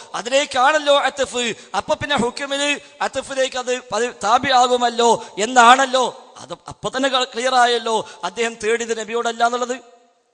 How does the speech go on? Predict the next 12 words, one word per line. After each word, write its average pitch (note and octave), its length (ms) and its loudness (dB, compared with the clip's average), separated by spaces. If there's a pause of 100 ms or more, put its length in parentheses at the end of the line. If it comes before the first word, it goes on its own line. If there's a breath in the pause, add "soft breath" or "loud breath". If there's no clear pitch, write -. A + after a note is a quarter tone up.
(340)
കാരണം B3 420 2
ബി E3+ 80 -6
ദുആഇഹി, B3 1120 2 (680)
അദ്ദേഹത്തിന്റെ B3 560 0
ദുആ A#3 580 -4
കൊണ്ട്, G#3+ 580 -2 (880)
അദ്ദേഹത്തിന്റെ C#4 460 -2
ദുആ B3+ 520 2 (100)
കൊണ്ട്. A#3+ 480 0 (300 loud breath)
ആ C4+ 180 6
ദുആ C4 320 2
നബിയോടാണോ? C4+ 920 0